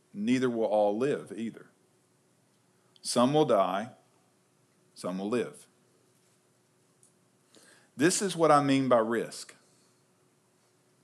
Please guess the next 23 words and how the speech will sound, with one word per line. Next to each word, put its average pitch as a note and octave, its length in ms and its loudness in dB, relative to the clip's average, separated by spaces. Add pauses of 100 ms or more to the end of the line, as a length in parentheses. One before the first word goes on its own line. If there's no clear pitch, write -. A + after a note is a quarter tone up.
(240)
It C#3 100 2
is D3 140 2
the C3+ 80 0
will E3 200 4
of G3 140 6
God B2 460 6
that A2+ 200 -4
we C#3+ 200 -2
be C#3 240 -2
uncertain C3 680 0
about A#2 260 4
how B2 200 2
life C#3+ 400 4
on C3 180 -2
this B2+ 280 -2
earth B2 320 0
will A#2+ 120 -4
turn B2+ 240 -2
out C#3+ 280 -2
for F#2 120 -6
us, - 460 -8 (100)
and A2+ 140 -6
therefore, G#2 640 0